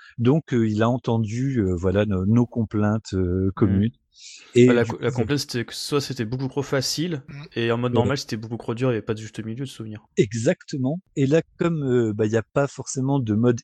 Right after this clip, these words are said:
Speaker 1: easy de base, il y a un mode normal, le mode novice, euh, n'est pas, euh, n'est pas disponible dans, dans l'arrange. Donc, du coup, voilà, là,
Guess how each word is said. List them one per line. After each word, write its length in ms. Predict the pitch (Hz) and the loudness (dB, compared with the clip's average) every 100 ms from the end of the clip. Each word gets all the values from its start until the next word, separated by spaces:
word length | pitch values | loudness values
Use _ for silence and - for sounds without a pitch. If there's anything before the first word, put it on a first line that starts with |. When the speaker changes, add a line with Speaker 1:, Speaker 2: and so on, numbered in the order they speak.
| - | -2
Speaker 1:
easy 440 | 151 123 143 151 | -2 0 -2 0
de 80 | 113 | 0
base, 280 | 104 120 143 | 2 2 0
il 20 | |
y 20 | |
a 40 | 95 | -4
un 40 | |
mode 160 | 101 101 | -6 -4
normal, 400 | 104 101 117 139 | -2 0 0 0
le 80 | 104 | 0
mode 220 | 104 104 | 0 0
novice, 500 | 107 104 123 - - | 0 0 -4 -6 -4
euh, 80 | 90 | -2
n'est 160 | 92 | -2
pas, 240 | - 113 104 | 0 2 4
euh, 120 | 92 - - - - | 2 -2 -18 -8 -2
n'est 120 | 92 | 2
pas 100 | 110 | 2
disponible 400 | 107 - 120 113 | 2 0 2 2
dans, 180 | 95 90 | 0 0
dans 200 | 85 87 | -2 2
l'arrange. 440 | 101 98 120 175 - - - - 113 | 2 4 0 -2 -8 -18 -16 -8 4
Donc, 220 | 123 131 | 4 4
du 180 | 123 123 | -4 -8
coup, 160 | 165 | -4
voilà, 320 | 170 151 135 | 2 2 4
là, 240 | 156 117 | 2 2